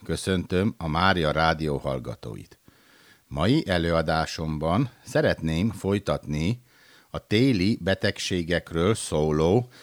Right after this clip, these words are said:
előadásomat. Legelőször is ma szeretnék önöknek beszélni a rándulásról.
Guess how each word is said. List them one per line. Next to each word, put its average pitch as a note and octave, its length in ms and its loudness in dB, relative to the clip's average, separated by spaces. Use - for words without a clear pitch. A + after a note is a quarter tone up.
előadásomat. C2 1040 -4
Legelőször F2+ 760 0
is A#2 440 -6
ma E2 260 -2
szeretnék A2+ 600 -4
önöknek D#2 420 -10
beszélni D2+ 840 -6
a F2 100 -10
rándulásról. A#1+ 920 -4